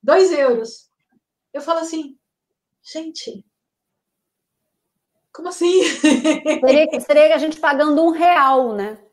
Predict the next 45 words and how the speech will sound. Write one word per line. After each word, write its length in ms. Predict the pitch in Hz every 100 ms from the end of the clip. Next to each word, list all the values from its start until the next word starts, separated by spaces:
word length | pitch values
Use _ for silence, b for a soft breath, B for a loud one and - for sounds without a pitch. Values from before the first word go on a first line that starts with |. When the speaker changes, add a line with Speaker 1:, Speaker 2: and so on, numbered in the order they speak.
| _ _ _ _ _ _ _ _ _ _ _ 330
Speaker 1:
É, 360 | 269 262 -
exatamente. 680 | 269 240 277 339 339 330 330
Eu 80 | 277
fico 160 | 320
Speaker 2:
É. 140 | 320 302
Speaker 1:
pensando, 300 | 311 339 285 254
um 100 | 339
real, 380 | 381 349 339 339 _ _ _ -
um 40 |
real. 260 | 359 311 311 B B B
Quando 140 | - 339
eu 60 |
fui 140 | 370 339
pro 140 | 330
Canadá, 720 | 330 294 262 262 302 349 220 -
eu 120 | 262
fui 160 | 269 311
no 80 | 320
mercado 640 | 294 269 277 311 269 240
e 80 | 262
eu 60 |
fiquei 220 | 285 - 320
chocada. 600 | 381 370 311 269 214 - b b _
Porque 240 | - 254 285
mesmo 420 | 311 392 392 381
convertendo, 1080 | 381 403 370 359 - - 269 320 392 262 226
o 120 | 285
valor 520 | 285 320 285 277 359 427
que 120 | 339
eu 80 | 320
gastava 540 | 294 - 302 311 302
na, 380 | 277 262 247 226 b b b
no 140 | 269 269
mercado 460 | 269 262 277 254
no 100 | 254
Canadá 340 | 277 302 294 302
era 80 | 311
o 40 |
mesmo 300 | 320 320 320
valor 240 | 285 277 285
que 80 |
eu 80 | 277
gastava 400 | - 262 262 269
no 80 | 302
Brasil. 420 | 277 220 196 208